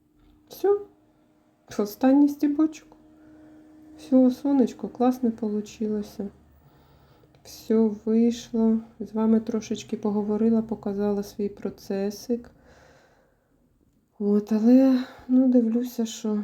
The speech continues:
як воно тут. Ну, нормально. Нормально виходить, все наче добре. Оце сонечко, може, може ще, може, ще додам оцих дві, о-, оцих дві,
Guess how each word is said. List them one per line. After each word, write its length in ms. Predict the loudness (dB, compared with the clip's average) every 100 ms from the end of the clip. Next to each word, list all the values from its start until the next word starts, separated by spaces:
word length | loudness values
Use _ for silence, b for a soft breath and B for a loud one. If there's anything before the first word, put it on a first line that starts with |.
| -8
як 360 | -12 -12 -14 -10
воно 240 | -8 -6
тут. 320 | -8 -14 -16 -20 -10 -2
Ну, 180 | -2 -2 _ _ _ _ _ _ _ -6
нормально. 680 | -4 -4 -4 -4 -4 -6 -8 _ _ _ _ _ _ -8
Нормально 500 | -2 0 2 2 2
виходить, 680 | 0 -4 -2 -2 -2 -6 _ _ _
все 240 | _ -14 -10
наче 340 | -10 -12 -10
добре. 420 | -4 -2 0 -2
Оце 240 | -2 -6 -10
сонечко, 600 | -2 2 2 0 -2 0
може, 340 | 0 0 -2 -6 B B B -4
може 240 | -2 -2
ще, 380 | -6 -6 -6 -6 -10 _ _ _ _ _ _ _ _ _ -8
може, 400 | -4 -2 -2 -6
ще 280 | -6 -6 -4
додам 500 | -2 -2 -2 0 0
оцих 400 | -4 -6 -6 -6
дві, 480 | -4 -2 -2 -2 -4
о-, 440 | -6 -10 _ -12
оцих 400 | -10 -6 -4 -2
дві, 360 | -4 -4 -4